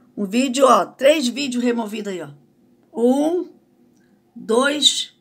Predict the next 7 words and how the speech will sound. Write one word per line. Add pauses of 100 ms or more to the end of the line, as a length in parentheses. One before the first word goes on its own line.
(500)
três. (2500)
Gente,
pelo
amor
de
Deus. (1120)
Ó,